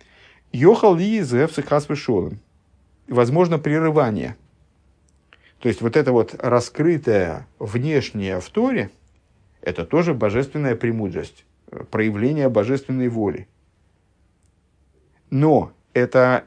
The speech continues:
нечто, подобное свету, в котором возможно прерывание.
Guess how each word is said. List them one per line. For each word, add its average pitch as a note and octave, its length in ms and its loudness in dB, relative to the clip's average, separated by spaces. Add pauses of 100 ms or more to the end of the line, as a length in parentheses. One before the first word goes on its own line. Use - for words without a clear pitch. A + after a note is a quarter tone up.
нечто, B2 720 -2 (640)
подобное B2+ 560 0
свету, G#2+ 600 -4
в - 100 -20
котором E3+ 380 2
возможно C#3+ 460 0
прерывание. C3+ 720 0